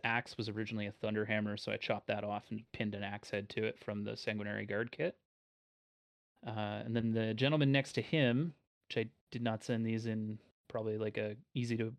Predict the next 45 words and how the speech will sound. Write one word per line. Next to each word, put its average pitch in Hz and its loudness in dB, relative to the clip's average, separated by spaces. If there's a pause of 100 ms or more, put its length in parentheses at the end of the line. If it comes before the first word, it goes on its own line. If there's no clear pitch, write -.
(120)
look 123 -2
at 113 0
order, 120 2 (840)
um, 113 2
is 120 2
a 113 6
Thunder 135 4
Hammer. 113 4
So 113 2
same 131 2
sort 131 6
of 117 2
main 117 6
body 113 4
build, 143 6
but 123 4
then 110 2
I 110 -2
cut 113 2
the 113 2
arms 110 2
off 107 4
of 113 -6
the 113 -6
Praetor 107 2
Tribune 156 4
and 110 -4
cut - 0
the 117 -2
blade 113 6
off 151 4
and 117 0
replaced 107 0
that 107 0
with, 104 -8
uh, 104 0
one 104 -4
of 101 -6
the 101 -6
Thunder 107 0
Hammers 113 0
from 120 -2
the 117 -2
kit. - 0 (1300)
Um, 104 -6